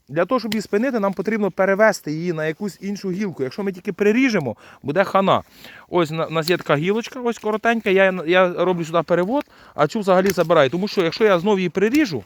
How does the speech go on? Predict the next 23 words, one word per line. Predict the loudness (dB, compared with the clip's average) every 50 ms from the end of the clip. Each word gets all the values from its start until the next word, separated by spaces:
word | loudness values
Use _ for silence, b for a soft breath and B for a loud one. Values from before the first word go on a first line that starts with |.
| -14 _ _
це, | -4 -4 -4
що | -2 -2 -4
росте | -4 -2 -2 -2
всередину, | -4 -4 -4 -4 -4 -2 -2 -2 -2 -2 -2
ми | -2 -4
її | -4 -2
забираємо. | -2 0 2 2 2 0 0 -4 -10 _ _ _ _ _ _ _ _ -20 -20 -20 _ _ _ _ -20 -6 -2
Якщо | -2 0 2 2
я | 0
приріжу, | 2 0 0 0 0 0 -2 -2 -4 B B B B B B -18 -18 B B B B
будуть | -4 -2 -2 0 4
знову | 4 6 6 6 4
ростові | 0 0 0 -2 -2 -2
процеси, | -2 -4 -4 -2 -2 -2 -2 -2 -2 -2
і | 0
ми | 0 -2
її | 0
так | -2 -2 -2
ніколи | -2 0 0 0 0 0
в | -2
житті | -2 -4 -4 -4 -4
не | -6 -6
спинимо. | -6 -4 -4 -4 -4 -4 -8 -12